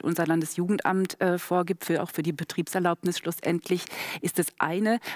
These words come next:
was dann in der Realität, äh, stattfindet, eben Ausfall durch Krankheit, durch Schwangerschaft, was auch immer, nicht besetzte Stellen, ähm,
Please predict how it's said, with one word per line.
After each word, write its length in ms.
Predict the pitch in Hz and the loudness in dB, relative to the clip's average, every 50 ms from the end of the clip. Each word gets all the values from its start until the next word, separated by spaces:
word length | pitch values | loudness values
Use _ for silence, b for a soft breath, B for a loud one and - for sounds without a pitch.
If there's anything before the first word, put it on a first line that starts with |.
| B | B
was 140 | - 180 165 | -2 -2 0
dann 120 | - 175 | 0 0
in 120 | - 165 165 | 2 2 2
der 120 | 165 165 | 2 4
Realität, 760 | 160 165 156 151 165 165 - - - 220 220 220 - - - | 4 4 4 2 2 0 0 2 4 4 4 4 2 -2 0
äh, 200 | 190 180 175 180 170 B B B B - | 2 2 2 2 0 B B B B -2
stattfindet, 580 | - 185 190 - - - 208 202 196 180 - | 0 0 0 0 -2 0 2 2 2 2 2
eben 300 | - 185 185 180 165 175 - - - - - | 2 2 4 2 2 0 -4 -10 -18 -4 -2
Ausfall 440 | - 180 180 196 - - 190 175 170 | -2 0 0 -2 -2 0 2 2 2
durch 180 | 156 175 165 - | 2 0 -2 -2
Krankheit, 480 | - - 160 165 160 - 165 170 - - | -2 0 0 0 0 0 -2 -2 0 0
durch 240 | 180 180 160 - - - | 0 0 0 -2 -4 -6
Schwangerschaft, 600 | 180 - - 165 160 170 170 - 170 165 - - | -6 0 0 2 2 2 2 0 -2 -4 -4 -6
was 220 | - 139 165 170 - | -2 -2 0 0 0
auch 120 | - 160 - - | -2 -2 0 0
immer, 240 | 185 180 180 175 170 B B B B | 2 2 2 2 0 B B B B
nicht 220 | 180 185 - - - | 0 0 0 0 -2
besetzte 380 | 175 175 170 - - - 175 | 0 0 0 0 0 -2 -2
Stellen, 460 | 170 - - 170 170 170 170 170 175 170 B B B B B | -2 0 2 2 4 4 4 2 0 -2 B B B B B
ähm, 320 | 175 175 165 170 170 - | 0 2 2 0 -2 -2